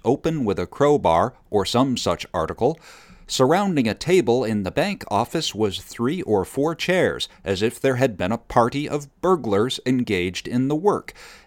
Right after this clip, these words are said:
and a pitcher and goblet placed upon the table also gave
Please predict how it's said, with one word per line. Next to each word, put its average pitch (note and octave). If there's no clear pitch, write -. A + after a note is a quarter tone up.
and A#2+
a A2
pitcher C3
and G#2+
goblet B2
placed A2+
upon G#2
the F#2+
table C3+
also F#3+
gave F2+